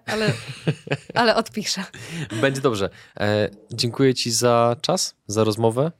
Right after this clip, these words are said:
Speaker 2: za otwartość, za szczerość i za to, że dałaś, uważam, sporo takich przydatnych przemyśleń, sugestii, podpowiedzi, z których mogą po prostu korzystać inni ludzie, żeby również budować tak spełnione kariery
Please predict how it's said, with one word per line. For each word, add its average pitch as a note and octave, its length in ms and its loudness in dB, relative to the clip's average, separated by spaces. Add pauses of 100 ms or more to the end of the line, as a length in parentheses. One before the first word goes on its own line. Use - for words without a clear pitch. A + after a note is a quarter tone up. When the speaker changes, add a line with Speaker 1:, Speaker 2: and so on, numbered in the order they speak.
Speaker 2:
za G2 200 -2
otwartość, A2 640 0
za G#2 140 0
szczerość C3+ 580 2 (400)
i A#2 80 -6
za C3 140 4
to, C#3+ 120 2
że B2+ 280 4
dałaś, B2+ 440 2
uważam, A2 600 2
sporo A2+ 420 2
takich G#2 420 -8 (160)
przydatnych G#2+ 720 -2
przemyśleń, G2+ 720 -2 (100)
sugestii, G#2+ 580 -2
podpowiedzi, G#2+ 720 -2 (260)
z - 100 -8
których A2+ 340 -4
mogą G#2 420 2
po G2 120 -4
prostu G#2 220 -6
korzystać G2 380 -8
inni G2 160 -6
ludzie, F#2+ 220 -4
żeby F#2+ 220 -6
również F#2+ 400 -4
budować G2 380 -4
tak G2+ 140 -6
spełnione F#2+ 320 -8
kariery F#2 420 -6